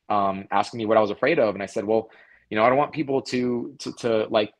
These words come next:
compare my gym to, like, like a Gracie Barra where they make you wear their uniforms." And he said, "Jason, Gracie Barra is the most successful <laughs> jiu-jitsu academy in, in the world. They have, you know, over a thousand schools. Like, why are you afraid of doing that?" And,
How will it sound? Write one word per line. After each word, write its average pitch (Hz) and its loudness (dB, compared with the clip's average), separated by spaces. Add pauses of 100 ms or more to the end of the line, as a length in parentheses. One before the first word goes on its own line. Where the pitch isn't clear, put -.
compare 127 2
my 127 6
gym 120 -2
to, 120 -4
like, 107 2
like 117 -2
a 123 -4
Gracie 139 -2
Barra 123 4
where 117 0
they 117 -2
make 123 -2 (100)
you 135 -2
wear 117 -2 (460)
their 117 2
uniforms." 117 0 (160)
And 107 -6
he 107 -8
said, 110 -6
"Jason, 107 -2 (360)
Gracie 160 0
Barra 143 6
is 110 2
the 107 -6
most 117 -4
successful 131 0 (180)
<laughs> - -14
jiu-jitsu 127 2
academy 117 4
in, 123 -2
in 117 -2
the 120 6
world. 131 8
They 110 8
have, 107 2
you 127 -6
know, 117 0
over 113 0
a 113 -2
thousand 120 0
schools. 123 -6 (240)
Like, 117 -6
why 110 6
are 127 10
you 120 6
afraid 117 8
of 104 2
doing 143 2
that?" 104 4
And, 101 -2